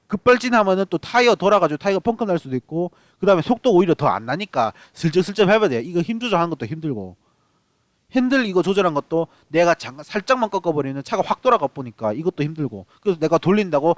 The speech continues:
확 꺾어버리면, 너무 확 꺾어버리면은 오히려 역주행하게 차선을 바꿔버릴 수도 있고, 너무 절-, 덜 돌리면은 옆에 다 같이 도는 차량이랑 부딪힐 수도 있고, 실제로 부딪힌 적,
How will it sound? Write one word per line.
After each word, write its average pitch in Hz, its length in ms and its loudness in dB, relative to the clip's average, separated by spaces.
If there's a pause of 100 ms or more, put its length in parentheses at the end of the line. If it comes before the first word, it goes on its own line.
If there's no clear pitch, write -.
(120)
확 - 140 -2
꺾어버리면, 165 540 0
너무 127 160 -4
확 175 120 -6
꺾어버리면은 151 640 -6 (260)
오히려 147 400 2
역주행하게 151 1120 -6
차선을 147 280 -12
바꿔버릴 151 440 -2
수도 107 200 -18
있고, 151 280 -8 (240)
너무 143 220 2
절-, 160 200 -2
덜 160 180 4
돌리면은 165 520 0 (240)
옆에 208 200 0
다 139 240 -6
같이 - 300 -8
도는 190 200 2
차량이랑 143 360 -6
부딪힐 147 320 -12
수도 135 160 -16
있고, 107 100 -14
실제로 202 320 -8
부딪힌 147 380 -12
적, 196 140 -8